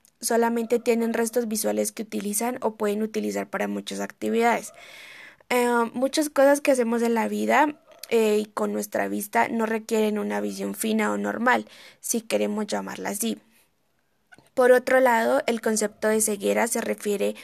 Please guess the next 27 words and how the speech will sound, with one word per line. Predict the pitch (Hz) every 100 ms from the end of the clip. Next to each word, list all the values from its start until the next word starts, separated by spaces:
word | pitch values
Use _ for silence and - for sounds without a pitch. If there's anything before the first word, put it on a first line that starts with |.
| - - - - -
a | 269
la |
ausencia | 262 269 262 247 247
total | 262 247 226
de | 226
percepción | 220 214 208 208 - 202 202
visual | 214 233 233 294 - - - -
o | - 240
percibir | 233 226 220 220 214 220
luz | 220 262 302 -
sin | 226 226
lograr | 220 214 208
definir | 220 220 220 220 202 202 - _
qué | - 214 208 226
es | 294 294
y | - 233 220
de | 202
dónde | 190 196 196 196 202
viene. | 226 240 208 147 - _ - - - - - - -
Em, | 233 233 226 226 220 214 214 214 214 214 214 - _ _ _ _ _ -
digamos | - 247 233 247 262 -
que | 269 240 226 214 208 - -
esa | 220 214
sería | 220 220 202 202 -
nuestra | 220 214 202 - 202
pequeña | 208 202 202 202 202 214 214 202 196 214 _ _ _ _ -
introducción, | - 254 226 220 220 202 - - 220 220